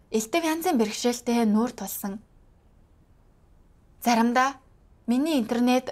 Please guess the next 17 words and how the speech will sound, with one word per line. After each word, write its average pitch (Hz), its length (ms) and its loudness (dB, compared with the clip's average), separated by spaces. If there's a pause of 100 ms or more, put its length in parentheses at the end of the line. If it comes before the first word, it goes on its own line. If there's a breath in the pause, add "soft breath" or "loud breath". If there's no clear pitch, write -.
сайнгүй 240 400 2
байвал 202 640 -2 (560)
би 262 240 2
айл 226 400 4
алаар 220 280 2 (120)
явж - 240 -10
цуглаан 220 320 -4
хийдэг. 202 400 -6 (1200)
Үүнээс 285 320 0
ч - 160 -12
долоонд 226 400 0
орно, 247 240 -2 (400)
тэнд 233 240 0 (160)
маш 226 320 0
их - 320 -6
бороо 220 240 0
ордог. - 320 -6